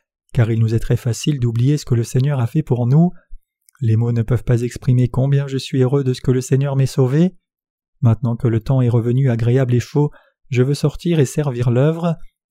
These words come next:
Confions-nous en Dieu en toutes choses, cherchant son aide et le suivant comme ses serviteurs fidèles. Il n'y a pas tellement de choses que nous avons besoin de demander à Dieu et de recevoir par la foi. En bref,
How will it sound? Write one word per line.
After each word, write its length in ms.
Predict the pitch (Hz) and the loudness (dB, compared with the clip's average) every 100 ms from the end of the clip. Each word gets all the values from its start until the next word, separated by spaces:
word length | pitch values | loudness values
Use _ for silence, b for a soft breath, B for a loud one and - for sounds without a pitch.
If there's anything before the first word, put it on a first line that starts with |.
| _ | _
Confions-nous 520 | 127 123 - 117 120 | -4 -2 -2 0 0
en 120 | 117 | -2
Dieu 220 | 117 123 131 | -2 -2 -2
en 100 | 120 | -2
toutes 200 | 143 - | -4 -6
choses, 360 | - 156 151 | -4 -2 -4
cherchant 400 | - 135 - 139 | -4 -4 -2 -6
son 260 | - 135 127 | -4 -4 0
aide 200 | 147 131 | 0 0
et 60 | |
le 100 | 120 | 0
suivant 420 | 113 - 139 156 156 | -4 -6 -4 -2 0
comme 140 | 131 | -2
ses 140 | - | -2
serviteurs 520 | 127 135 131 127 156 - | -4 -2 -2 -2 -2 -4
fidèles. 540 | - 120 135 170 170 b b _ _ _ - | -4 2 4 4 2 b b _ _ _ -6
Il 160 | 120 | -4
n'y 80 | 113 | 0
a 60 | 110 | 0
pas 140 | 135 | 0
tellement 300 | - 120 123 | 2 2 2
de 120 | 117 | 0
choses 320 | 117 139 139 | -2 -2 -4
que 120 | - 123 | -2 -2
nous 180 | 120 120 | -2 -4
avons 180 | 117 117 | -4 -2
besoin 300 | 117 127 139 | -2 -2 -2
de 100 | 113 | 0
demander 340 | 113 117 139 | 0 0 2
à 100 | 120 | 0
Dieu 240 | 120 151 | -2 0
et 60 | 131 | 2
de 60 | 110 | 0
recevoir 480 | 123 - 127 143 | -2 -4 -6 -4
par 160 | - 117 | -2 -2
la 100 | 120 | -2
foi. 360 | - 143 156 165 b b _ _ - | -4 0 0 0 b b _ _ -8
En 120 | 123 | -2
bref, 340 | 107 117 135 | 0 0 0